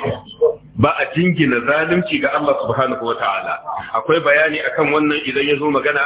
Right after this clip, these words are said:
akan, a, babi na kaddara. Nan yana bayani ne akan babi na imani da Allah subhanahu wa ta'ala.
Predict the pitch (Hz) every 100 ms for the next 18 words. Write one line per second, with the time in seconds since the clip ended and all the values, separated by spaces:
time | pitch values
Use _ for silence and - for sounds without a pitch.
0 | 131 - 147 143 143 - _ _ _ 127
1 | 123 123 131 135 147 139 127 120 127 139
2 | - 143 131 113 - - - 127 156 156
3 | 151 135 123 147 139 139 135 127 151 147
4 | 143 - - - 143 135 131 135 147 151
5 | 151 156 151 139 127 135 147 143 131 117
6 | 127 135 131 127 127 127 131 123